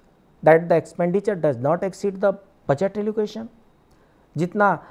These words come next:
आपके पास एक्सपेंडिचर है, वो बजट एलोकेशन से कहीं बाहर तो नहीं जा रहा है। बजट एलोकेशन दस लाख का है और एक्सपेंडिचर आप ग्यारह लाख का करेंगे।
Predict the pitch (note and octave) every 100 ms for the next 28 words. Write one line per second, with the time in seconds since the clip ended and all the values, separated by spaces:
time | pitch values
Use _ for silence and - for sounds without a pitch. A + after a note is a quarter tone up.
0 | - - F3 F#3 F3+ F3+ F3 D#3+ - D3+
1 | D3+ D#3 G3+ G#3+ A3 D3 D3 F#3 F#3 F#3
2 | E3+ G3 F3+ G3 F3+ F#3 C#3 B2 B2+ F3
3 | F#3 G#3 G#3+ A#3 A#3+ G#2 - _ _ _
4 | _ D3 F3 G3+ G3+ G3 F#3+ F#3 G3+ E3+
5 | - - F3 E3+ G#3 G#3 G#3+ A3 A3+ G3
6 | - F#3+ F#3+ G#3 G#3 G3+ F3+ F#3 A3 A#3
7 | A#3+ B3+ C4 A#3 C3